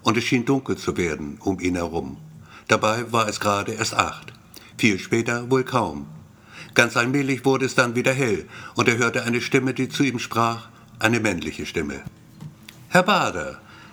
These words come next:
wie schön, Sie wieder am Leben zu sehen." Wir hatten uns schon ernsthaft Sorgen um Sie gemacht. Nicht wahr, Frau Bader? Dabei schaut er hin zu Greta,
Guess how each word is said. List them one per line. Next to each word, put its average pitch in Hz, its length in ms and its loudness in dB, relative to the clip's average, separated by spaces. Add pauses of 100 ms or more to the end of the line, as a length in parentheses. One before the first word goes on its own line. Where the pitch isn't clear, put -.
(100)
wie 175 80 4
schön, 185 360 4
Sie 151 140 0
wieder 147 240 4
am 143 100 0
Leben 143 320 2
zu 95 140 -4
sehen." 65 420 -4 (560)
Wir 147 140 6
hatten 165 160 2
uns 156 140 0
schon 160 180 2
ernsthaft 156 500 0
Sorgen 113 380 2
um 85 100 -2
Sie 80 160 -2
gemacht. 73 440 -6 (300)
Nicht 120 220 2
wahr, 104 280 4
Frau 123 140 2
Bader? 131 400 0 (880)
Dabei 131 280 4
schaut 143 300 -2
er 131 80 0
hin 147 200 2
zu 139 180 0
Greta, 135 580 2